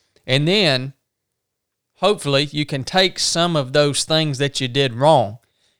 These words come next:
and use those things and those stories and those experiences in the right setting to help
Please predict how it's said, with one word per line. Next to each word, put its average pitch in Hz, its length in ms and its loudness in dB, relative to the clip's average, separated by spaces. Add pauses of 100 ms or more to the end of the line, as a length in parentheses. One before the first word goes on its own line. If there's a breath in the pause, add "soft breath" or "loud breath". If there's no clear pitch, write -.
(120)
and 127 300 -2
use 170 420 4
those 175 360 4
things 110 420 -4
and 123 180 -4
those 170 280 4
stories 135 340 0
and 123 100 -6
those 156 220 2
experiences 156 680 -4 (680 soft breath)
in 240 180 2
the 226 100 4
right 233 360 4
setting 196 600 4 (640)
to 175 180 2
help 214 500 4